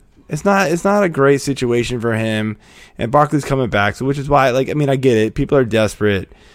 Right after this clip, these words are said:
for running back help anywhere, so, you know, you needed to go heavy on it. But I just wasn't willing to spend, like, half my budget on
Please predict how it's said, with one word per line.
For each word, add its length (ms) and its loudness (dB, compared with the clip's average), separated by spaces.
for 140 -4
running 280 0
back 220 2
help 340 -4
anywhere, 460 -6
so, 120 -8
you 200 -4
know, 120 -6
you 180 -6
needed 260 -2
to 60 -8
go 240 -2
heavy 420 -6
on 160 -6
it. 80 -8
But 120 -6
I 120 -2
just 180 -6
wasn't 320 -4
willing 280 -6
to 80 -10
spend, 200 -8
like, 140 -10
half 320 -6
my 120 -8
budget 380 -10
on 280 -14